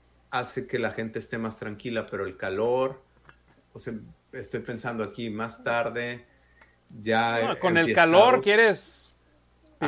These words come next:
Speaker 2: pistear
Speaker 1: quieres
Speaker 2: más.
Speaker 1: em-, eh, sí, pistear y que la gente se caliente y se pelean, pero con el frío que la gente es mucho más pasiva. Entonces me imagino si el juego fuera en la noche, está la gente bebiendo todo el día y se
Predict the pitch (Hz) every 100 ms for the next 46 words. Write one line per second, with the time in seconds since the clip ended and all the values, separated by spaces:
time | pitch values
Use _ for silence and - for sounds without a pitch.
0 | 117 - - - 127 - 113 101 - 123
1 | 104 131 113 107 98 - 127 135 160 151
2 | 113 107 98 - 110 120 117 107 101 98
3 | 127 135 - - 98 - 98 104 104 95
4 | 104 - 104 98 120 135 131 110 110 107
5 | 107 107 - 104 101 - 98 - 98 87
6 | - _ - - 104 123 123 131 123 110
7 | 156 135 131 123 110 131 123 120 - 120
8 | 127 131 139 160 - - 151 165 - _
9 | _ _ - - 107 110 110 104 113 110
10 | 98 95 95 110 117 117 127 123 123 117
11 | 127 131 135 - _ _ _ _ - 104
12 | 113 120 - - 107